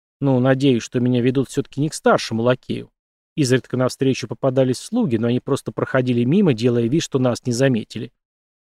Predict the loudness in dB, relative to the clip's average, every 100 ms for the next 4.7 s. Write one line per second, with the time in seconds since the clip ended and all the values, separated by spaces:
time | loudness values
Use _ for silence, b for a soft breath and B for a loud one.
0 | _ _ _ _ _ _ _ -6 2 4
1 | 6 4 6 4 4 0 4 6 6 6
2 | 2 -2 0 2 4 2 -2 0 2 4
3 | 4 4 4 4 2 2 2 2 2 2
4 | 0 0 0 -2 -6 -10